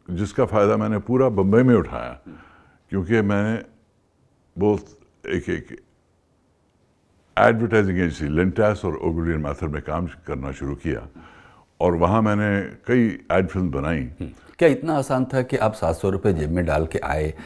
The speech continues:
Speaker 2: और ये इरादा करके कि डायरेक्टर बन जाऊँगा, और आते ही आपको किसी एड एजेंसी ने हाथों हाथ ले लिया? <laughs>
Speaker 1: मैं बहुत, कुछ चीज़ों में बहुत खुशकिस्मत हूँ। अम, कुछ नौकरी की ट्राई की इधर-उधर, लेकिन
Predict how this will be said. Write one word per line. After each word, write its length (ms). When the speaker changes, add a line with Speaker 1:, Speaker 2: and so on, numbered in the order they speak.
Speaker 2:
और 120
ये 160
इरादा 300
करके 320
कि 60
डायरेक्टर 360
बन 220
जाऊँगा, 300
और 120
आते 260
ही 120
आपको 280
किसी 220
एड 200
एजेंसी 380
ने 80
हाथों 340
हाथ 140
ले 120
लिया? 180
<laughs> 3000
Speaker 1:
मैं 300
बहुत, 380
कुछ 240
चीज़ों 240
में 140
बहुत 220
खुशकिस्मत 680
हूँ। 80
अम, 760
कुछ 240
नौकरी 340
की 100
ट्राई 280
की 220
इधर-उधर, 600
लेकिन 560